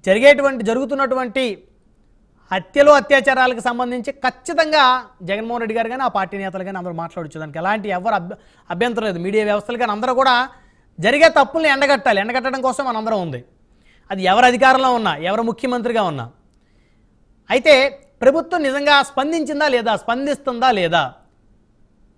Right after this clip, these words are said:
మళ్ళీ అలాంటి చర్యలు జరగకుండా తీసుకునేందుకు చర్యలు ఏ విధంగా తీసుకుంటుంది, అసలు తీసుకుంటుందా లేదా, లేకపోతే ఏం చర్యలు తీసుకోవాలి అనేటువంటిది ఓ బాధ్యతాయుతమైనటువంటి మాజీ మంత్రిగా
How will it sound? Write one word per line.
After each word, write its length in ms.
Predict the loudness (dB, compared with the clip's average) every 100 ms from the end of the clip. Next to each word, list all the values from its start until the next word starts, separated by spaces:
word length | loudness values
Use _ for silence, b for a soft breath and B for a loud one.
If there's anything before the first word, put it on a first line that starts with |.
| _ _ -4
మళ్ళీ 200 | 2 4
అలాంటి 320 | 4 4 2
చర్యలు 200 | 2 2
జరగకుండా 500 | 2 0 -2 0 0
తీసుకునేందుకు 1000 | 0 -6 -8 -8 -6 -6 -6 -4 -4 -8 _ _ _ -2
చర్యలు 220 | 0 2 0
ఏ 120 | 0
విధంగా 240 | 0 -2
తీసుకుంటుంది, 800 | -4 -4 -6 -6 -10 -8 -8 -8
అసలు 240 | -10 -12
తీసుకుంటుందా 580 | -8 -8 -8 -12 -6 -4
లేదా, 360 | -2 -2 -2 -4 b b -8
లేకపోతే 200 | -6 0
ఏం 220 | 0 0
చర్యలు 320 | 0 -2 -2
తీసుకోవాలి 640 | -4 -6 -4 0 0 -4 -12 _ _ _ _ _ _ -4
అనేటువంటిది 640 | -2 -2 -2 -4 -4 -6
ఓ 120 | -2
బాధ్యతాయుతమైనటువంటి 880 | 2 2 2 2 2 2 -2 -4 -2
మాజీ 220 | -2 -2
మంత్రిగా 300 | -4 -4 -4